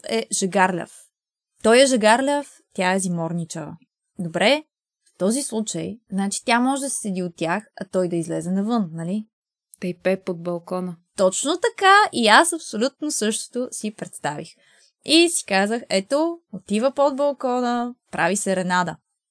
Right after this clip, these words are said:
Speaker 1: Но, нали, той може да, не може да, да свири. И тогава си казах, значи, тук излизат други възможности. Ся-, всеки дефект трябва да стане на ефект, и всеки проблем крие в себе си възможност.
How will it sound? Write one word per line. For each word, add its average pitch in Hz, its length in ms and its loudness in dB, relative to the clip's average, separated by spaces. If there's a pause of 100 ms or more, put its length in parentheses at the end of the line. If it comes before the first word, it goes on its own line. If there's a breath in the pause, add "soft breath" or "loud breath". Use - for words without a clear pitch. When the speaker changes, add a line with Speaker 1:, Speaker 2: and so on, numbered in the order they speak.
(280)
Speaker 1:
Но, 208 200 0
нали, 180 460 -4
той 190 140 0
може 185 320 -4
да, 226 380 -2
не 277 140 -2
може 311 300 2
да, 277 260 -6
да 226 200 -8
свири. 208 380 -4 (640)
И 320 140 0
тогава 175 320 0
си - 140 -6
казах, 214 440 -2 (500)
значи, 185 600 -2 (460)
тук - 180 -12 (440)
излизат 196 460 -4
други 277 220 -2
възможности. 285 760 0
Ся-, 247 480 -2
всеки 320 300 -2
дефект 214 440 -4
трябва 247 240 -2
да 226 60 -4
стане 196 320 -6
на 220 100 -2
ефект, 220 260 -8
и 202 60 -2
всеки 208 260 -8
проблем 202 440 -2 (320 loud breath)
крие 254 220 2
в - 40 -6
себе 196 260 2
си 240 160 -6
възможност. 165 680 -8